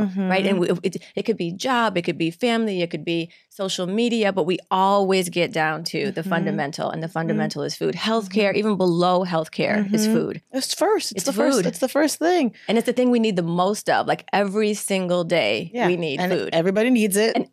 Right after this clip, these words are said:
Speaker 1: every single
Speaker 2: That's that
Speaker 1: person
Speaker 2: equitable
Speaker 1: needs it.
Speaker 2: piece. That's where it gets into, like, oh, well, you need these foods to help support your gut, so your gut can make the hormones, make your body work optimally, so your organs can do what they need to do, so your blood can pump the way it needs to pump.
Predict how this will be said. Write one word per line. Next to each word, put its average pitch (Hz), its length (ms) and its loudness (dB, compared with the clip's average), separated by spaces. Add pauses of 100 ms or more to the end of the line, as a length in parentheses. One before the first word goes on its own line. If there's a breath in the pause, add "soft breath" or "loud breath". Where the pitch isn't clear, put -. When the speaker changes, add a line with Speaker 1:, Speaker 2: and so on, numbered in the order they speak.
Speaker 1:
every 190 400 4
single 170 320 2
Speaker 2:
That's 208 160 2
that 214 60 4
Speaker 1:
person 240 100 0
Speaker 2:
equitable 208 340 4
Speaker 1:
needs - 100 2
it. 214 40 4
Speaker 2:
piece. 196 200 4
That's 180 260 2
where 196 100 2
it 196 140 0
gets 208 200 0
into, 208 260 2
like, 214 260 2
oh, 254 260 4
well, 185 460 4 (380 loud breath)
you 190 120 -4
need 220 280 2
these 214 180 2
foods 208 240 2
to 202 60 0
help 185 120 2
support 180 320 -2
your 175 100 0
gut, 190 300 2
so - 80 0
your 180 120 2
gut 180 200 0
can - 100 -6
make 185 140 0
the 190 80 0
hormones, 226 440 2
make 196 180 -2
your 185 80 -2
body 190 260 4
work 185 220 2
optimally, 233 560 2
so 226 100 -2
your 175 120 4
organs 202 360 2
can 202 80 0
do 196 80 4
what 185 80 0
they 240 120 4
need 247 160 0
to 240 80 -2
do, 247 200 2
so 196 120 -2
your 160 100 2
blood 202 240 2
can 202 100 -6
pump 208 180 2
the 185 60 -4
way 175 140 4
it 254 80 2
needs 254 160 2
to 247 80 0
pump. 226 300 0